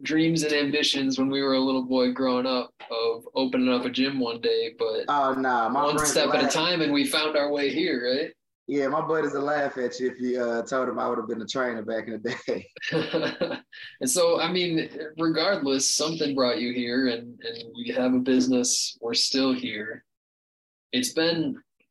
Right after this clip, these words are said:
Speaker 1: uh, not a tremendous amount of time, but a significant amount of time, enough for you to, to learn a thing or two along the way. So far, at least, Darius, what's been your favorite part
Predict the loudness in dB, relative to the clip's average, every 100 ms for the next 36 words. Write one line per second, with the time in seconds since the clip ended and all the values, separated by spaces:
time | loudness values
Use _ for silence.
0 | _ _ -6 -4 -2 -2 -4 -8 -16 _
1 | -4 0 2 2 0 0 0 0 -2 -4
2 | -8 -6 -4 -4 -2 -2 -2 -2 -4 -4
3 | -2 -2 -2 -4 -6 -8 -10 -12 -12 -6
4 | -4 -4 -6 -6 2 4 4 2 -2 -2
5 | -6 -4 -2 0 2 2 2 0 -2 -2
6 | 0 0 0 -2 -4 -4 0 0 -2 -8
7 | _ _ -20 -20 _ _ 0 2 2 0
8 | 0 2 2 0 -4 -2 -2 0 -2 -2
9 | -2 0 0 0 -4 _ _ _ _ -2
10 | -2 0 0 2 2 2 0 -8 _ -6
11 | -4 -2 -2 -4 -4 -2 -4 -6